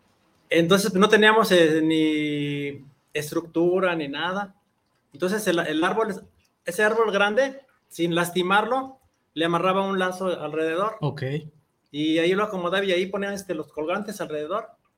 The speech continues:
Speaker 1: con las macetas y se veía bien bonito, eran poquitas.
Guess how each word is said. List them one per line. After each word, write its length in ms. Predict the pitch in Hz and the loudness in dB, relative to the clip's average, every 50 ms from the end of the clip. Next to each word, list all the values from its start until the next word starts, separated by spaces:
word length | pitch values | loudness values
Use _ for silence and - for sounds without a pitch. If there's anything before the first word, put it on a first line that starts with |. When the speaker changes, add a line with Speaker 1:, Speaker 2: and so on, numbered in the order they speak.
| _ _ _ | _ _ _
Speaker 1:
con 160 | _ 151 147 151 | _ -6 -4 -4
las 100 | 151 151 | -2 -2
macetas 460 | 156 151 143 165 175 175 208 196 - | -4 -4 -4 -6 -4 -4 -4 -6 -6
y 40 | 151 | -6
se 120 | - 156 | -6 -6
veía 420 | 139 147 151 165 170 170 170 - - _ _ _ _ _ _ | -4 -2 -2 0 0 -2 -4 -8 -16 _ _ _ _ _ _
bien 220 | _ 139 156 165 160 | _ -6 -4 -2 -2
bonito, 300 | 165 170 202 208 196 196 | -2 -2 -4 -2 0 2
eran 180 | 190 190 190 | 2 2 0
poquitas. 580 | 185 170 - - 220 214 220 196 170 - - | 0 -4 -4 -4 -6 -4 -4 -4 -4 -6 -14